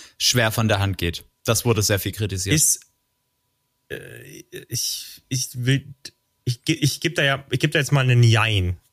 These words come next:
Speaker 1: Mhm.
Speaker 2: zu. Ich versuch das mal zu erklären. Also, ähm, das Gameplay und die Steuerung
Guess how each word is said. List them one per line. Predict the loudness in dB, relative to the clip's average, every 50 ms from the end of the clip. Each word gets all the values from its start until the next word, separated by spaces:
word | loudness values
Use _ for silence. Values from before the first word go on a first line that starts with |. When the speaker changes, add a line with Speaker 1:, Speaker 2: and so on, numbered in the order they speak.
| _ _ _ _ _ _ _
Speaker 1:
Mhm. | -2 0 2 2 2 2 2
Speaker 2:
zu. | 0 -2 0 0 0 -2 -2 -4 _ _ -20 -20 _ _ _ _ _ _ _
Ich | _ -20 -10
versuch | -4 -2 0 0 0
das | 0 -2 -2 0 0
mal | 0 0
zu | 0 0 -2
erklären. | -2 -2 -2 -2 0 2 2 2 2 0 0 -2
Also, | 0 0 2 4 4 6 6 4 4 0 -2 -6 _ _ _ _ _ _ _ _ _ _ _ _ _ _ _ _ _ _ _ _ _ -4
ähm, | -2 0 0 2 2 2 2 2 0 0 0 0 -2 -2 -2 -4 -6 -8 _ _ _ _ _ _ _ _ _ _
das | 0 0 2 0 0 -2 -2 -2
Gameplay | 0 2 2 2 0 0 2 2 2 4 2 2 0 -2 -6 -10 -10
und | -6 -4
die | -4
Steuerung | -2 0 2 2 4 4 4 4 4 4 2